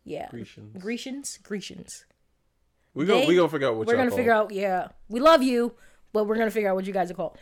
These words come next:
Speaker 2: We,
Speaker 1: So
Speaker 2: our expa-, our, our horizons still need to be
Speaker 1: <laughs> Yeah, we,
Speaker 2: expanded. Just
Speaker 1: exactly.
Speaker 2: bear with us. We, we
Speaker 1: We
Speaker 2: got y'all. We
Speaker 1: haven't
Speaker 2: got
Speaker 1: been
Speaker 2: y'all.
Speaker 1: there yet. Trying to plan it.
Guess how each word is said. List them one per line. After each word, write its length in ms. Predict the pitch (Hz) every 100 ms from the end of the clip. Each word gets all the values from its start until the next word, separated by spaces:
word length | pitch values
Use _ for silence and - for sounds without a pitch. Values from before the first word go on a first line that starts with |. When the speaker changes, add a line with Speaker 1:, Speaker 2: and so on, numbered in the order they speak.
| -
Speaker 2:
We, 100 | 139
Speaker 1:
So 240 | 294 277
Speaker 2:
our 160 | 185 180
expa-, 320 | - 180 147
our, 200 | 160 170
our 140 | 151
horizons 480 | 165 180 185 175 175
still 140 | 170 170
need 160 | 165
to 180 | 151 147
be 140 | 139 143
Speaker 1:
<laughs> 60 |
Yeah, 180 | 311 285
we, 60 | 151
Speaker 2:
expanded. 180 | 311 285
Just 120 | -
Speaker 1:
exactly. 400 | 277 269 294 196 175
Speaker 2:
bear 60 |
with 140 | 156 120
us. 140 | 110
We, 80 | 147
we 100 | 165
Speaker 1:
We 40 |
Speaker 2:
got 240 | 156 143 -
y'all. 140 | 101
We 60 | 101
Speaker 1:
haven't 180 | 370 392
Speaker 2:
got 40 |
Speaker 1:
been 80 | 403
Speaker 2:
y'all. 160 | 370 330
Speaker 1:
there 80 | 311
yet. 420 | 285 285 - -
Trying 200 | 311 311
to 40 |
plan 280 | 294 285 214
it. 200 | 151 -